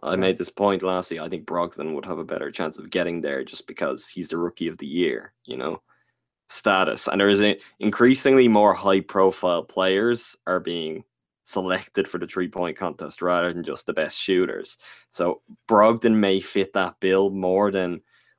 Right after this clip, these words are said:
Speaker 1: I mean, bringing Tony Snell out to All-Star and him having to do huddles and stuff and saying literally nothing. Just thr-, throngs of media pushing microphones in his face. "Tony, Tony, Tony, what do you think about?" And him just sitting there in silence.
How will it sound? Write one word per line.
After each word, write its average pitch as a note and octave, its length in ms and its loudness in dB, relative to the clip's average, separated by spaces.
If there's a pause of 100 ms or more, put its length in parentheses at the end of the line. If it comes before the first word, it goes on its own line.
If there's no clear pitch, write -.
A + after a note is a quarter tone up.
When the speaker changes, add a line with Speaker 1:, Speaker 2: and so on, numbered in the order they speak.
Speaker 1:
I F2 60 -8
mean, F2 180 -4
bringing F2 500 0
Tony F2+ 280 -2
Snell F2+ 260 -4
out E2 120 -4
to C#2 80 -6
All-Star E2 520 -2
and D#2 80 -2
him E2 80 -8
having E2+ 260 -4
to - 60 -20
do E2+ 160 -2
huddles E2+ 540 -4
and - 100 -10
stuff - 480 -8
and D#2 220 -12 (180)
saying F2+ 500 0
literally E2+ 400 2
nothing. E2+ 540 -4
Just - 320 -6 (960)
thr-, - 180 -8 (100)
throngs B2 640 4
of G#2 140 2
media G#2+ 400 4
pushing G#2+ 340 -4
microphones F#2+ 640 -4
in F2 60 -8
his D#2+ 100 -12
face. E2 180 -10
"Tony, C#3 360 2
Tony, C#3 380 2
Tony, D3 240 0
what A#2 200 0
do B2 60 -2
you B2 60 2
think B2+ 220 -2
about?" F2+ 300 -2
And E2 120 -8
him F#2+ 180 -4
just E2+ 200 -12
sitting F#2+ 280 0
there D#2+ 120 -4
in D2+ 100 -8
silence. F2 800 -6